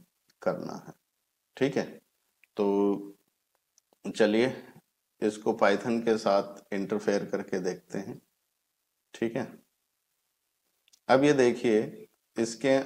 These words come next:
अंदर जो ये हमने किया था, create database कर लिया था, हम्म, तो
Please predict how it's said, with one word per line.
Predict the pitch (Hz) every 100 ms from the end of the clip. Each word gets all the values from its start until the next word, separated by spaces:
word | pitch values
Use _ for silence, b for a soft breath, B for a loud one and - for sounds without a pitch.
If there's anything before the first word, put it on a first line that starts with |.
| -
अंदर | 110 110 113 117 - - - _ _ _ _ _ _ - B B B -
जो | 107
ये | 117 127
हमने | 123 117 110 113
किया | 110 107 104
था, | - 107 107 - - _ _ _ _ - -
create | 107 104 104
database | 104 104 104 98 104 104
कर | - 98
लिया | 98 98 98
था, | 95 - 98 95 _ _ _ _
हम्म, | - 120 165 - - _ _ _ _ _
तो | -